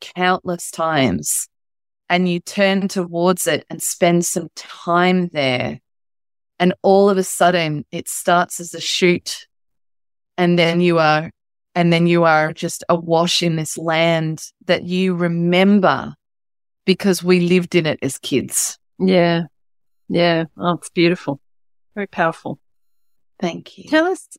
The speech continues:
Speaker 2: I won't keep you too much longer, Holly, 'cause we could talk about this all day.
Speaker 1: Always. This is how we roll, Pam.
Speaker 2: This is how we
Speaker 1: This
Speaker 2: roll.
Speaker 1: is how we do it.
Speaker 2: And I do want people to actually read the book, so we don't want to give away
Speaker 1: <laughs>
Speaker 2: too
Speaker 1: Yeah,
Speaker 2: much.
Speaker 1: that's true. That's a good point. That's a good point.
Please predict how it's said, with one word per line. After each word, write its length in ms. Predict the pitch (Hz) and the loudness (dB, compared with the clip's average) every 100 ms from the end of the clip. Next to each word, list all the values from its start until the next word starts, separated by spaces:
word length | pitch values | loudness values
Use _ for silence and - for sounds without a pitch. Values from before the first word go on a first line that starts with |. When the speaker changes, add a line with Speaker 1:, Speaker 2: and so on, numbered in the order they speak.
| _ - | _ -4
Speaker 2:
I 80 | |
won't 240 | 226 262 262 | 0 0 -2
keep 220 | 240 202 | -6 -6
you 100 | 196 | -8
too 200 | - 208 | -6 -4
much 220 | 202 - | -4 -4
longer, 180 | 202 185 | -4 -2
Holly, 180 | 190 175 | -4 -4
'cause 220 | 180 220 202 | -8 -14 -2
we 160 | 254 | 0
could 140 | 277 - | 2 0
talk 140 | 254 | 0
about 180 | 190 175 | 2 0
this 160 | 170 | 0
all 120 | 175 151 | -8 -4
day. 380 | 151 139 143 262 | -2 -2 -4 2
Speaker 1:
Always. 420 | 302 339 208 165 - - | 2 4 2 -2 -10 -4
This 180 | 285 349 | -2 0
is 100 | 339 | 2
how 180 | 311 294 | 2 4
we 120 | 269 | 2
roll, 340 | 240 262 240 | 4 4 2
Pam. 300 | 180 160 165 208 | -4 -8 -2 2
Speaker 2:
This 200 | 339 370 | 2 0
is 120 | 339 | 0
how 160 | 277 240 | 2 2
we 80 | 214 | -2
Speaker 1:
This 80 | |
Speaker 2:
roll. 100 | 185 | -4
Speaker 1:
is 60 | 269 | -2
how 100 | 262 | -2
we 140 | 233 | -4
do 200 | 208 220 | -4 -2
it. 40 | 214 | 0
Speaker 2:
And 80 | 262 | 2
I 60 | |
do 140 | 262 320 | 2 2
want 180 | 302 | 0
people 240 | 269 302 240 | 0 0 0
to 60 | 214 | -2
actually 300 | 220 294 214 | -2 -2 0
read 200 | 202 170 | 0 -2
the 40 | |
book, 340 | 156 185 - - | -4 -4 -6 -2
so 240 | 208 180 | 0 0
we 100 | 196 | 2
don't 100 | 254 | 2
want 80 | 226 | 2
to 60 | 214 | 2
give 120 | 302 | 2
away 160 | 202 | 2
Speaker 1:
<laughs> 20 | 202 | 0
Speaker 2:
too 100 | 339 | -2
Speaker 1:
Yeah, 140 | 269 294 | 0 0
Speaker 2:
much. 140 | 165 | 0
Speaker 1:
that's 340 | 226 214 - _ - | -2 -6 -12 _ -6
true. 340 | 269 226 165 | 0 0 0
That's 260 | 165 202 - | 0 0 -2
a 60 | |
good 200 | 214 196 180 | -6 -6 -4
point. 320 | 185 127 - _ | -4 -4 -10 _
That's 240 | 175 170 190 | -2 -2 -4
a 60 | |
good 220 | 175 175 | -4 -6
point. 340 | - 143 143 | -6 -8 -8